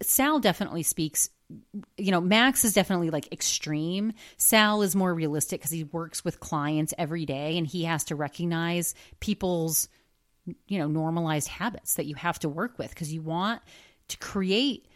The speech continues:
habits in your life that are sustainable. And I like what he s-, he made this, he, he talked about this, um, you wanna go from conscious incompetence to conscious competence to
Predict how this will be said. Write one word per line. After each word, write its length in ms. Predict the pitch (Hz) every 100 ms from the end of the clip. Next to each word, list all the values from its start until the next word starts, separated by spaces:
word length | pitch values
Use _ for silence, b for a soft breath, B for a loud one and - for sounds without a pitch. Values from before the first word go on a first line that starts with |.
| b _ _ -
habits 560 | - 214 294 180 -
in 80 | 165
your 120 | 151
life 340 | 151 151 147 -
that 140 | 185
are 80 | 175
sustainable. 880 | - 175 - 220 269 - - - - b b b b
And 360 | 190 190 190 185 -
I 80 | 190
like 280 | 214 285 294
what 80 | 277
he 120 | 220
s-, 100 | -
he 200 | 196 214
made 240 | 208 254
this, 300 | 311 285 - -
he, 200 | - 190
he 160 | - -
talked 280 | - 277
about 200 | 262 254
this, 300 | 214 175 - -
um, 500 | 165 156 143 147 143 _ _ _ _ _ - -
you 160 | 202
wanna 260 | 202 233 285
go 260 | - 175
from 200 | 170 175 170
conscious 720 | - - 208 220 233 302 -
incompetence 1160 | - 190 180 - 139 143 - 139 147 - - - b b b b b b b -
to 100 | -
conscious 640 | - - 208 202 - -
competence 1080 | - - 208 190 - - 147 - - - - _ _ _ _ _ _ _ _ _ _ _
to 160 | -